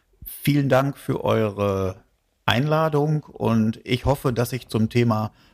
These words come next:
Abluft und Umluft, weil auch das ist mein Thema, unser Thema, äh, vielleicht so den ein oder anderen Expertentipp oder Erfahrung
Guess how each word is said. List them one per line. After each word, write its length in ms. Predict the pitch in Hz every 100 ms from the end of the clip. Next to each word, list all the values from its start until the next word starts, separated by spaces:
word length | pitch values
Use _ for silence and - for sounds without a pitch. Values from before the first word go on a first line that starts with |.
| _ -
Abluft 600 | 131 131 127 135 - _
und 380 | 147 180 202 -
Umluft, 640 | 175 175 156 156 - - -
weil 260 | 113 117
auch 200 | - 107
das 200 | 117 123
ist 360 | - 120 - -
mein 380 | - 113 123 143
Thema, 320 | - 139 139
unser 380 | 123 131 127 117
Thema, 420 | - 120 113 110 _ _ _ _ _ -
äh, 180 | - -
vielleicht 260 | - 127 -
so 80 |
den 180 | 117 117
ein 220 | - 131
oder 240 | 127 117 -
anderen 480 | 123 123 113 113 123 _ _ _ _ _ _ _ _
Expertentipp 920 | - - - 120 123 - 113 - 127 -
oder 220 | 135 113
Erfahrung 640 | - - 110 113 104 107